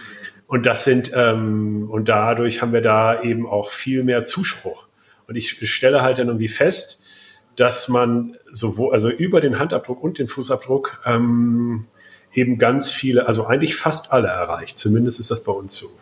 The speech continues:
Und das, äh, finde ich eigentlich das Tolle bei dieser Betrachtung. Und das ist jetzt irgendwie auch nicht gewichtet oder das eine ist nicht, das eine ist nicht mehr wert als das andere.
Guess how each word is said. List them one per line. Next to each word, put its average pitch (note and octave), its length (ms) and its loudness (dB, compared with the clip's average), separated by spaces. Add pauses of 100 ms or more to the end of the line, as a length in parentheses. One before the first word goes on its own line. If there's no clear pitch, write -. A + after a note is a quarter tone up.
(200)
Und G#2 120 -8
das, - 360 -4
äh, G2+ 180 0
finde A2 300 0
ich - 120 -4
eigentlich G#2 280 -2
das - 160 -6
Tolle A2+ 440 4
bei G2+ 120 2
dieser G2 180 -4
Betrachtung. - 560 -8 (360)
Und A2+ 120 0
das A2+ 140 4
ist C#3 100 0
jetzt C#3 160 4
irgendwie B2 240 2
auch B2 220 4
nicht B2+ 400 -2 (520)
gewichtet D3 800 2
oder A#2+ 180 4
das A2+ 180 2
eine A#2+ 220 0
ist A#2 120 -6
nicht, A2 180 -6 (480)
das A#2 160 -6
eine B2+ 240 -2
ist B2+ 160 -6
nicht A#2+ 160 -4
mehr B2 260 4
wert B2 160 6
als A2 140 -2
das - 160 -2
andere. D3 580 2